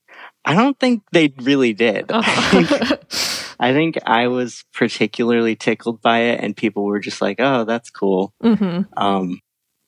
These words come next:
Speaker 1: even in dark times, I would sometimes, it sounds really silly, but <laughs> sometimes I would just be like, "I'm having a hard time, but at least there's a headstone out there that says, 'Listen for my football in your heart.'"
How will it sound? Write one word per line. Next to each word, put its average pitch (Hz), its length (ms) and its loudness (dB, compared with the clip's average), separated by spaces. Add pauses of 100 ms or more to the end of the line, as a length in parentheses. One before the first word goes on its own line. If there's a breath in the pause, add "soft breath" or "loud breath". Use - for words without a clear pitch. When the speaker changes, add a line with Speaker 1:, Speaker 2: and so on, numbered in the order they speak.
(160)
Speaker 1:
even 117 340 0
in 104 400 -2
dark 95 300 -2
times, 90 400 -4
I 82 80 0
would 87 280 -4
sometimes, 87 680 -4
it 127 120 -2
sounds 143 300 2
really 104 240 2
silly, 85 480 -4 (140)
but - 140 -4
<laughs> - 80 -4
sometimes 127 460 0
I 120 100 2
would 110 160 0
just - 240 -8 (120)
be 98 120 2
like, 85 260 -2 (1080 soft breath)
"I'm 110 120 0
having 135 300 2
a 131 80 0
hard 117 240 -2
time, 101 320 -2
but 98 140 -2
at - 120 -4
least 104 280 -4
there's 120 200 0
a 107 60 -2
headstone 98 540 -2
out 82 180 -2
there 82 200 0
that - 140 -6
says, - 300 -6
'Listen 87 320 -2
for - 180 -4
my 82 140 -2
football - 500 -2
in - 100 -6
your - 140 -10
heart.'" - 320 -8